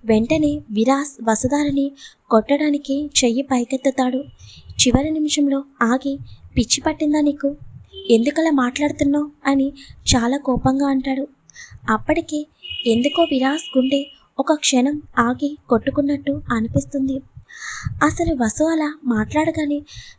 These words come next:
తను ఎందుకలా ఫీల్ అయ్యాడో కూడా విరాస్కి కొంచెం కూడా అర్థం కావడం లేదు. "అవి నిన్ను ఏమీ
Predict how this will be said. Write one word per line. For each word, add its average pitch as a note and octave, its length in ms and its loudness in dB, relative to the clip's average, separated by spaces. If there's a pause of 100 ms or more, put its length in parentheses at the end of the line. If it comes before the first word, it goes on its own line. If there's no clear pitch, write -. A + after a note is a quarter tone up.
(160)
తను E4 100 2
ఎందుకలా D4+ 640 0 (120)
ఫీల్ A#3+ 200 2
అయ్యాడో C#4+ 320 0
కూడా D4 340 -4 (280)
విరాస్కి D4 600 -2 (840)
కొంచెం C4+ 380 0
కూడా D4+ 260 0 (220)
అర్థం C4 240 -2
కావడం C4+ 360 0
లేదు. C4+ 280 0 (600)
"అవి C#4 180 2
నిన్ను C#4+ 340 2 (140)
ఏమీ A#3+ 280 2